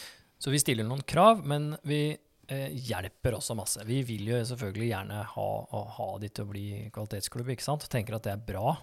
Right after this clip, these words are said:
Hvorfor bør alle klubbene i Telemark sikte mot det,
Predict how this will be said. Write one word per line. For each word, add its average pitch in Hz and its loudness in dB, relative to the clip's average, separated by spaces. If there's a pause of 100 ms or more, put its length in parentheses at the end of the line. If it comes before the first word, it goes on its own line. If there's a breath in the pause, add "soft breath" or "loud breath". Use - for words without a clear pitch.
Hvorfor 127 2
bør 117 6
alle 131 6
klubbene 117 -2
i 123 -4
Telemark 110 -2 (160)
sikte - 2
mot 98 -6
det, 262 -6